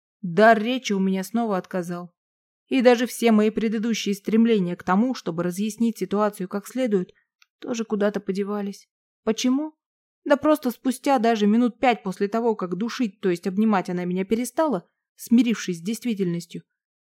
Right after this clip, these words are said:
выглядела Лидия Михайловна до того внезапно довольной, что стало банально жаль ее разочаровывать. Уж не знаю, почему она так быстро и резко поменяла свое мнение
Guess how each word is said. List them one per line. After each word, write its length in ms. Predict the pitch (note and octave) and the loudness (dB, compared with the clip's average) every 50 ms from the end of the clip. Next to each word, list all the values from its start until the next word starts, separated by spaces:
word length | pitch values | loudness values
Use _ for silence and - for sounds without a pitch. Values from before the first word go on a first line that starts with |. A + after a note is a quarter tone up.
| _ _ | _ _
выглядела 680 | - C4 C4+ D#4 D4 A3 A3 G#3+ G#3 F#3 G3+ G3 G3+ A3 | 0 4 4 4 4 4 4 2 2 4 2 2 2 2
Лидия 320 | B3+ C4+ A#3+ G3+ G3+ G3 | 0 0 0 2 2 2
Михайловна 580 | G3+ G#3+ G3+ - C4+ C4+ C4 A3 G3 F#3 F#3 F#3 | 2 2 0 -2 -2 -2 0 0 0 0 -2 -4
до 140 | F#3 G3 | -4 -4
того 260 | F#3+ G#3+ G#3 G#3+ C#4 D4 | -2 0 0 2 2 4
внезапно 500 | C4+ C4 B3+ A3+ A#3+ A3 G#3 - G3 F3 | 4 2 2 2 2 0 0 0 -2 -2
довольной, 600 | F#3+ G3+ G3 G#3 G3+ F#3 F3 E3+ E3+ E3 - _ _ _ _ _ _ _ _ _ | -2 0 0 2 2 2 0 -2 -6 -8 -12 _ _ _ _ _ _ _ _ _
что 220 | - - - G3+ | -20 -16 -16 -14
стало 280 | - - A3 G3+ F#3 E3+ | -8 -4 -4 -2 -2 -2
банально 460 | F3 F#3 G3 G#3+ A#3+ A#3 G3+ F#3 E3+ | 0 2 2 2 2 2 0 0 -2
жаль 260 | E3 F#3 G3+ G#3 F3+ | -2 -4 -4 -2 -4
ее 160 | E3+ F3 F3+ | -4 -4 -4
разочаровывать. 840 | F#3 F3+ E3+ E3 - - E3+ E3 E3 E3+ F3 E3+ F3 F3 E3 _ _ _ _ _ _ _ _ _ _ _ _ _ _ - | -6 -6 -8 -10 -12 -10 -10 -8 -8 -10 -10 -12 -16 -18 -20 _ _ _ _ _ _ _ _ _ _ _ _ _ _ -4
Уж 200 | C#4 B3 - - | -2 -2 0 2
не 100 | C#4+ C4 | 2 4
знаю, 380 | G3+ F3+ G3 A3+ A#3+ A3 G3+ | 4 4 4 4 4 2 2
почему 340 | G3 G3+ F#3 - G3 F#3+ G3 | 0 -2 -2 0 0 0 2
она 120 | F#3+ F#3 F#3 | 2 0 0
так 220 | - F#3 E3 D3 | -2 -4 -4 -4
быстро 420 | E3 G#3+ A#3+ G#3 - - F3 F3+ | -4 -4 -4 -4 -4 -6 -4 -2
и 80 | G3 G#3 | 0 2
резко 360 | G#3 G#3 G3+ G3 - - - | 2 2 0 -2 -4 -10 -8
поменяла 420 | - F3+ F#3 F#3+ G3+ G#3 F#3+ E3+ E3+ | -4 -2 0 0 0 0 0 -2 -2
свое 280 | E3+ - F#3 F3+ F#3 | -4 -6 -4 0 2
мнение 460 | F#3+ G#3 C4+ D#4+ D4 G#3 E3 D#3+ - | 2 4 4 4 2 0 0 -2 -6